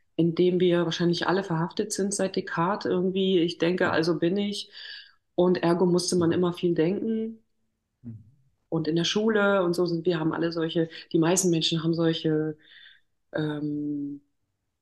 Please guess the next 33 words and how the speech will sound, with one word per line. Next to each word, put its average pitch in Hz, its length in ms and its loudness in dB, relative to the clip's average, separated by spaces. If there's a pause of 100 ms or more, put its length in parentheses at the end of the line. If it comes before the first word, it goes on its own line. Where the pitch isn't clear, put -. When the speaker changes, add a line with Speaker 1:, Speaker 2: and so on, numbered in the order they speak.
(160)
Speaker 1:
so - 140 -2
einen 160 80 4
Lobgesang 175 960 2
im 175 160 0
Kopf 175 380 -2
auf 160 180 -4
das - 180 -4
Denken, 185 520 0
ne? 170 200 0 (720)
So, 180 140 -8
und 165 280 -4
die 160 120 -6
Reise 170 360 -2
ging 170 200 -2
für 165 140 -2
mich 165 220 -2
eher 160 200 0
raus 180 420 -2
aus 151 160 -8
dem 151 160 -6
Denken, 147 420 -6
mehr 151 180 -6
in 165 100 -2
dieses 160 400 -4
sinnliche 170 480 0
Leben, 160 520 0
was 151 220 -2
ich 151 200 -8
wirklich 165 360 -4
erfahren 156 640 -4
und 160 160 -4
erleben 175 380 -4
kann. 208 380 -8